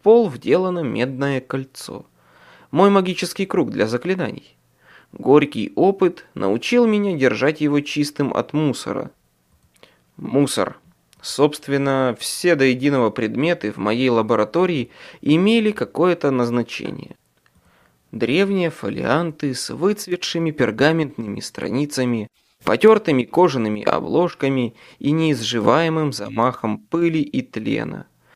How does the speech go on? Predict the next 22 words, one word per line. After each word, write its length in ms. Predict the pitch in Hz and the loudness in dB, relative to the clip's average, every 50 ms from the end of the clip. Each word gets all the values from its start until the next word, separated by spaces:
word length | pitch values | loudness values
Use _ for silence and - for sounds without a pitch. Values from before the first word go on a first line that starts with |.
| _ _ _ _ - | _ _ _ _ 0
Пластиковые 640 | - 175 220 233 233 - 214 - - 127 113 107 104 | 2 4 4 4 2 -2 -4 -4 -2 0 0 0 0
контейнеры 800 | - - 98 101 - - - 139 151 160 160 156 151 143 147 131 | -2 -4 -4 -4 -4 -2 0 2 2 2 4 2 4 4 2 2
с 60 | 113 | 0
герметичными 840 | - - 87 110 110 95 - - 156 - - - 180 175 175 175 | 0 -2 -2 0 -2 -2 -4 -4 -6 -6 -6 -4 -2 -2 -2 -2
крышками. 760 | 170 - - 113 110 107 104 - - 101 104 104 - - 127 - _ _ _ _ - - - _ - | -4 -4 -4 -4 -4 -4 -6 -8 -10 -8 -8 -8 -8 -12 -14 -18 _ _ _ _ -20 -20 -12 _ -4
Бутылки, 800 | - 123 127 123 - - 147 156 160 160 160 147 151 - 139 131 | -2 0 0 0 2 4 4 6 6 6 4 2 0 -4 -4 -4
банки, 640 | 117 - - - 117 135 147 139 135 127 - - 117 | -4 -2 0 4 4 6 6 4 2 -2 -4 -8 -8
коробки. 960 | - - - - 76 73 76 - 127 143 139 - - - - 120 117 156 - - - - - - - _ | -8 -8 -6 -4 -4 -4 0 2 2 2 2 2 -4 -8 -6 -6 -6 -6 -10 -16 -20 -20 -20 -20 -16 _
Все 220 | - - - 190 | -2 2 4 6
это 180 | 202 196 196 165 | 6 6 4 2
содержало 680 | 160 160 143 127 143 139 135 131 156 160 156 139 - | 2 0 0 2 2 2 2 2 2 2 4 4 2
нечто, 640 | - - 135 180 214 220 - - - - - - - _ _ _ _ _ | 2 0 0 0 0 -2 -4 -6 -4 -4 -4 -6 -8 _ _ _ _ _
что 240 | - - - 214 220 | -4 4 6 8 8
уже 220 | 226 196 170 208 185 | 8 8 6 4 4
пригодилось 680 | - 170 147 - 127 120 120 135 139 131 113 - - - | 4 2 2 2 0 0 0 0 2 2 0 0 0 -2
мне 440 | 110 123 160 185 196 196 196 - - | 0 2 2 2 2 0 0 -4 -4
или 240 | - 202 220 202 170 | -4 0 2 4 4
могло 340 | 139 120 107 117 143 170 | 4 4 4 4 2 2
пригодиться 680 | 170 - 120 113 101 104 - - 131 147 143 - - 131 | 2 2 -2 -2 0 -2 -2 0 0 0 0 0 -4 -4
в 80 | 110 - | -4 -6
любой 360 | - - 110 117 110 113 120 | -8 -8 -4 -4 -2 -2 -2
момент. 600 | 120 110 107 107 104 - - - - - - | -4 -4 -6 -8 -8 -8 -10 -12 -14 -16 -20